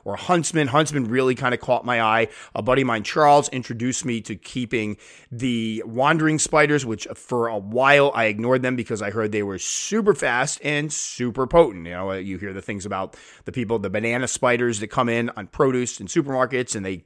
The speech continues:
basically evacuate the whole place, and they're freaking out because these things bite you. You're going to get a, uh, priapism <laughs> and die, and you can look up what that is. We're not gonna talk about it on Tom's Big Spiders, but it's, it, one of those things that I got scared off from them. I'm like, I have my handful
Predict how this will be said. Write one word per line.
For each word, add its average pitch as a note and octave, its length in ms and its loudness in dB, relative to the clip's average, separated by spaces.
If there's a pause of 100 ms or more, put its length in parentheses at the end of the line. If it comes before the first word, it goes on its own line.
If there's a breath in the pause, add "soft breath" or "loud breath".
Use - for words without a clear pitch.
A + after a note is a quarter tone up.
(120)
basically A2+ 460 -4
evacuate C3 460 0
the - 80 -6
whole C#3+ 280 6
place, C#3 440 0
and A#2 100 -4
they're G#2+ 80 -4
freaking C3 340 -2
out C3 200 2
because A#2 280 -2 (260 loud breath)
these C3+ 200 0
things A#2+ 160 -4
bite F3 280 0
you. F3 180 6
You're C3+ 180 2
going B2+ 340 -2
to A#2+ 260 -2
get B2 340 0
a, A2 400 0 (440 soft breath)
uh, - 80 -12 (160)
priapism F3 880 2
<laughs> - 0 -
and C3 240 -2
die, B2 340 2
and G#2 240 -2
you G#2+ 80 -4
can A#2 80 -6
look A2 160 -4
up G#2 100 -4
what G#2 60 -8
that G2 200 -4
is. F#2 120 -6
We're G2+ 80 -8
not F#2 140 -6
gonna F#2+ 100 -8
talk G#2 160 -6
about A2+ 160 -4
it - 40 -2
on C#3 40 -6
Tom's E3+ 240 0
Big G3+ 100 -8
Spiders, A#3+ 320 -2 (400 loud breath)
but - 220 4 (260 loud breath)
it's, A3 460 2
it, A#3 580 -10
one A3 160 4
of A#3+ 40 8
those A3 140 12
things G#3 180 0
that G#3 120 6
I F3+ 100 8
got F3 180 2
scared E3 440 2
off D3+ 340 2
from A2 160 0
them. E2 180 -4
I'm G2 100 -4
like, A#2+ 220 -2
I C#3+ 80 6
have E3+ 140 2
my D#3+ 140 0
handful D3+ 640 0